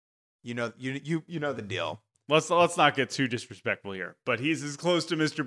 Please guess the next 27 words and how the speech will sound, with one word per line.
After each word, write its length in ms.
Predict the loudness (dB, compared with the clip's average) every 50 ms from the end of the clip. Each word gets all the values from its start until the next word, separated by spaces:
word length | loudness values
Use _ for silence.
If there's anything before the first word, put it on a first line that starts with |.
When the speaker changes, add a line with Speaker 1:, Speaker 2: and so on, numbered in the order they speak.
| -6 -10
Speaker 2:
<laughs> 140 | _ _ 0
Padre 500 | 0 0 2 4 6 8 8 8 8 6 4 0 -6 -8 -8 -2 0
as 180 | 0 0 2
we've 160 | 0 0 4 6
had 260 | 8 8 8 6 2
since 240 | -2 -6 -6 -6 -4
Mister 320 | -4 -4 -2 -2 -4 -6
Padre. 680 | -6 -8 -6 -6 -6 -6 _ -10 -12 -10 _ -6 -6 -6 -6 _ -20 -20 -20 _ _ _ _ _ _ _ _ -2
<laughs> 80 | -2 -2 -2 -4 -6 -8 -10 -10 -12 -12 -14 -8 _
Uh, 400 | 4 8 8 8 8 8 6 4 0 0 4
but 440 | 4 4 4 4 0 -6 -8 -8 -10 _ _ _ _ _ -10
yes, 360 | -8 -8 -6 -8 -10 -14 -8
the 100 | -8 -8
pitching 340 | -6 -6 -8 -8 -6 -6 -6
is 100 | -4 -4
actually 540 | -4 -4 -4 -6 -8 -6 -6 -6 -6 -8 -10 _ _ _ _ _ _ _ _ _ _ _
something 220 | -2 -2 0 0 -2
of 60 | -2
a 40 | -4
strength. 400 | -4 -2 -2 -4 -4 -4 -8 _ _ _ _
Um, 520 | 2 4 6 6 6 6 2 0 -4 -8 -12 _ -6
now 200 | -2 0 0 0
the 60 | 2
bullpen 340 | 2 0 0 0 -2 -2 -2
is, 260 | -2 -4 -4 -8 -10 -10
is 160 | -8 -8 -4
weird, 320 | -2 0 0 2 0 0